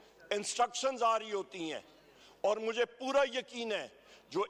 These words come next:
इस वक्त मैं ये स्पीच कर रहा हूँ, यहाँ पे ये speech, वहाँ पे या उस पे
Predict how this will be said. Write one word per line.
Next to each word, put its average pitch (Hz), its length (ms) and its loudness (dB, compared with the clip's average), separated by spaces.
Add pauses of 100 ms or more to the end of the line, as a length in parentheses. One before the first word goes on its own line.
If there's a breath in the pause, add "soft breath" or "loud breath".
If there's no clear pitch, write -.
इस 233 200 0
वक्त 254 220 2
मैं 226 140 0
ये 214 120 -4
स्पीच - 420 -6
कर 208 240 2
रहा 233 160 0
हूँ, 160 260 -4 (640 loud breath)
यहाँ 214 360 2
पे 247 160 -4
ये 226 160 -2
speech, 226 460 -4
वहाँ 202 180 2
पे 233 140 -6
या 220 260 4
उस - 380 -8
पे 233 160 4